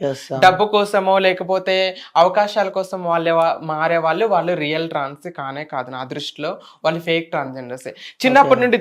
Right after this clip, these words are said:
Speaker 2: దేవుడు ఏ లోపం అయితే చేశాడో నేను అమ్మాయిగా ఉండాలి, ఆ, అబ్బాయి శరీరంలో ఉన్నప్పటికీ కూడా నేను అమ్మాయిలాగా ఫీల్ అవుతున్నాను, నేను, నా, నేను అమ్మాయిని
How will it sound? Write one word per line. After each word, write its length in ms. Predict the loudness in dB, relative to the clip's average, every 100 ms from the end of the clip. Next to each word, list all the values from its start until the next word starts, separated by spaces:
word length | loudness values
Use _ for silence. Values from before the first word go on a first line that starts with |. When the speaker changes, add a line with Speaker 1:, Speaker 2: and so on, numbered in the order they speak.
| 4
Speaker 2:
దేవుడు 220 | 6 6
ఏ 100 | 6
లోపం 200 | 4 2 -2
అయితే 180 | -4 -2 -4
చేశాడో 380 | -4 0 2 2
నేను 180 | -2 -4
అమ్మాయిగా 380 | 2 2 2
ఉండాలి, 460 | -2 0 4 4 2 -8 -14 -10 -2
ఆ, 60 | 2 2 4
అబ్బాయి 260 | 4 6 4
శరీరంలో 500 | 2 -2 -2 -4 -2
ఉన్నప్పటికీ 480 | -2 -2 -2 -6 -6
కూడా 220 | -2 0
నేను 200 | 0 -2
అమ్మాయిలాగా 460 | -4 0 2 2 0
ఫీల్ 240 | -4 -2
అవుతున్నాను, 440 | -2 -4 -8 -6 -8
నేను, 220 | -10 -10
నా, 140 | -2 -2
నేను 280 | 0 -2 -2
అమ్మాయిని 500 | -2 2 4 4 0